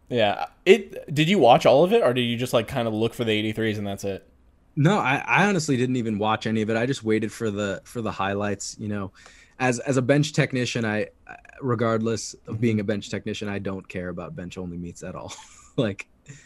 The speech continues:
Speaker 2: I can't imagine cutting weight to just bench.
Speaker 1: I'm
Speaker 2: It sounds
Speaker 1: sure,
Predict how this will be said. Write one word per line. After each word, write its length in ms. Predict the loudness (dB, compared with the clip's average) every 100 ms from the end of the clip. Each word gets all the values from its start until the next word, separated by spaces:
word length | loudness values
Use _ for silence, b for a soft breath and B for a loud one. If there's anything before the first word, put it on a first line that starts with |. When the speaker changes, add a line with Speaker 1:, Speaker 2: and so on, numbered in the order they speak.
| B B B B B
Speaker 2:
I 80 | -2
can't 200 | 2 4
imagine 380 | 4 2 -2 -2
cutting 300 | -2 -2 0
weight 240 | -2 -4
to 100 | -10
just 220 | -10 -10
bench. 400 | -10 -12 -16 -20 _ _
Speaker 1:
I'm 120 | 2
Speaker 2:
It 20 | 2
sounds 240 | 2 0
Speaker 1:
sure, 120 | -2